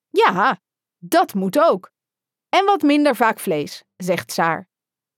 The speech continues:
"En misschien kunnen we ook de verwarming wat lager zetten en een dikke trui aandoen." "Ik heb heel veel dikke truien," zegt Janna.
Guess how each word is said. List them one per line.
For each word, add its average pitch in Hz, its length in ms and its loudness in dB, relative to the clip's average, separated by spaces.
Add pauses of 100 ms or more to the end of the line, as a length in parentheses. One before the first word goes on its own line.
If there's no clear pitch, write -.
(200)
"En 269 140 0
misschien 403 320 0
kunnen 277 200 0
we 240 100 2
ook 330 220 2
de 269 100 2
verwarming 226 540 0
wat 185 140 -2
lager 196 360 0
zetten - 320 -4
en 262 120 0
een 240 160 0
dikke 277 260 0
trui 262 320 0
aandoen." 170 480 -4 (960)
"Ik 262 140 0
heb 214 100 0
heel 214 240 2
veel 294 300 2
dikke 320 220 0
truien," 220 600 0
zegt 214 280 -4
Janna. 190 400 -2